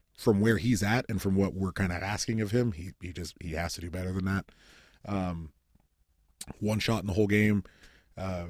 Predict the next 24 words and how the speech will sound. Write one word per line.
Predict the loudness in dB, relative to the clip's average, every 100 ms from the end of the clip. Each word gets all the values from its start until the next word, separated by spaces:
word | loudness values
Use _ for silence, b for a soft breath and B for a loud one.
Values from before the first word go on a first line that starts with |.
| -10 -2
dispossessed | 0 0 0 0 0
twice. | 2 2 2
Like, | -2 -8 -20 -18
he, | -14 -14 -16 -16
he | -10 -8 -8 -4
attempted | 4 4 4
to | 2
dribble | 6 8 8 8
and | 6
just | 0
kept | -2 2
losing | 0 2
the |
ball. | 4 4 4 0 b b b
It | 8
didn't, | 8 6 0
it | 0
didn't, | 0 0 -8 _ _ _ _ _
it | -2
didn't | 0 0 -2
really | -2 4 6 6
work | 4 0
for | -4
him | -12